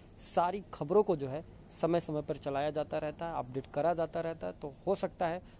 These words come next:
आपका अपडेट इसी चैनल से बराबर मिल जाए, तो इसलिए आप सभी से निवेदन है कि आप तुरंत चैनल को सब्सक्राइब कर लें। कुछ साथी अभी भी देख रहे हैं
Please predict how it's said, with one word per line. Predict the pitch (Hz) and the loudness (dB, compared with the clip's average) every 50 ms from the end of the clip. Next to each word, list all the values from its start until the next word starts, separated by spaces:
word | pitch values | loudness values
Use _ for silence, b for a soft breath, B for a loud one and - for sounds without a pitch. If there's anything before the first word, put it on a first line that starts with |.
| B B - | B B 4
आपका | 170 151 - - - - 180 | 4 4 4 2 2 2 2
अपडेट | 185 - - 151 143 135 143 185 196 - 151 | 4 4 0 -2 -2 2 2 2 2 2 -2
इसी | 131 - - - - 151 135 127 127 135 147 - 233 220 | -6 -8 -12 -14 -14 -12 -12 -10 -6 -4 -2 0 0 0
चैनल | - - 160 143 147 156 | 0 0 0 0 0 0
से | 147 - 147 | -2 -2 -2
बराबर | 135 139 139 139 139 143 160 156 | 0 2 2 2 2 2 2 2
मिल | 151 160 160 160 | 2 0 0 2
जाए, | 175 196 208 | 2 0 0
तो | - - - - - - - | -2 -8 -16 -20 -20 -12 -8
इसलिए | 147 - - 165 170 | -8 -4 -2 2 2
आप | 165 151 - | 2 2 0
सभी | - - 139 151 165 | -2 -6 -6 -6 -4
से | - - 156 | -2 -2 -2
निवेदन | 139 135 131 131 147 160 170 214 175 | -2 -2 0 0 0 2 2 2 0
है | 131 147 190 B B B B B B - - | 0 -4 -8 B B B B B B -14 -4
कि | - 151 | 0 4
आप | 151 147 151 - - - 165 160 160 165 - - - - - - | 4 4 4 2 0 2 4 6 6 4 2 -4 -12 -20 -2 2
तुरंत | 214 233 262 202 - | 6 6 6 6 4
चैनल | - - 131 123 127 127 | 0 -2 -2 -2 -2 -4
को | 131 139 | -6 -8
सब्सक्राइब | - - 131 - - 143 139 151 156 | -8 -10 -12 -8 -6 -4 -4 -4 -4
कर | - - 175 185 | -4 -6 -6 -4
लें। | 208 202 | -6 -4
कुछ | - 170 151 | -2 -2 0
साथी | - 156 156 - 165 | 2 0 0 2 0
अभी | 165 156 170 | 2 2 2
भी | 160 175 160 | 2 0 2
देख | 143 165 185 185 - - | 2 2 2 2 0 -4
रहे | 143 135 | -4 -4
हैं | 160 226 | -4 -6